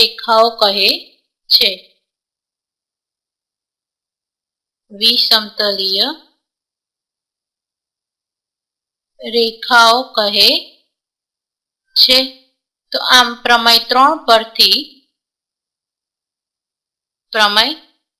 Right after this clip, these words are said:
ત્રણના વિધાન પરથી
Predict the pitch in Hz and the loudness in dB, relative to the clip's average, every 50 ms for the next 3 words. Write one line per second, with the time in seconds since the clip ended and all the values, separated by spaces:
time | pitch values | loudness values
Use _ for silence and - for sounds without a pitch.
0 | _ _ _ _ _ _ _ - - 240 247 254 254 254 240 226 220 220 247 302 | _ _ _ _ _ _ _ -4 0 2 4 4 4 2 2 0 0 0 -2 -4
1 | 311 - _ _ _ _ _ _ _ _ _ _ _ _ _ _ _ _ _ _ | -6 -12 _ _ _ _ _ _ _ _ _ _ _ _ _ _ _ _ _ _
2 | _ _ _ _ _ _ _ _ _ _ _ _ _ _ _ _ _ _ _ _ | _ _ _ _ _ _ _ _ _ _ _ _ _ _ _ _ _ _ _ _
3 | _ _ _ _ _ _ _ _ - 220 220 240 240 233 - 240 233 233 233 247 | _ _ _ _ _ _ _ _ -12 -4 -2 -2 -2 0 2 2 4 4 4 4
4 | 262 311 339 - _ _ _ _ _ _ _ _ _ _ _ _ _ _ _ _ | 2 -2 -6 -16 _ _ _ _ _ _ _ _ _ _ _ _ _ _ _ _
5 | _ _ _ _ _ _ _ _ _ _ _ _ _ - 247 254 262 254 - - | _ _ _ _ _ _ _ _ _ _ _ _ _ 0 0 0 0 -2 -6 -4
6 | 240 214 214 262 | -2 0 0 -2